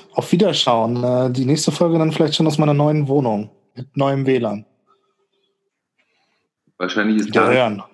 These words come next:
Speaker 2: gleich einfach wieder weg. So, ciao. Ähm, Grisha, zu wann dürfen wir denn mit deiner Mitschrift rechnen?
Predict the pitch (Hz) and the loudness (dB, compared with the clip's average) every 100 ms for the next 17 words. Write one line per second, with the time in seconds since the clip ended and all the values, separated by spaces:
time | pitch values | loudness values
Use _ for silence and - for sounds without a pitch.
0 | - 92 87 90 101 90 90 87 76 82 | -10 -6 -4 -4 -4 -2 -2 -2 -2 -4
1 | 78 - - _ - 87 82 - - _ | -4 -10 -16 _ -4 -2 -2 -6 -14 _
2 | - 87 78 85 71 - - - - - | -4 -2 0 -2 -4 -10 -18 -20 -20 -6
3 | 98 98 98 101 - 113 135 160 135 - | -2 0 -2 -4 -6 0 0 2 0 0
4 | 117 123 143 139 147 147 127 131 135 123 | 0 2 2 2 0 0 0 0 0 -2
5 | 127 120 120 135 143 - 95 95 - 85 | -2 0 0 0 -2 -2 -2 -2 -4 -6
6 | 82 - 80 | -6 -6 -8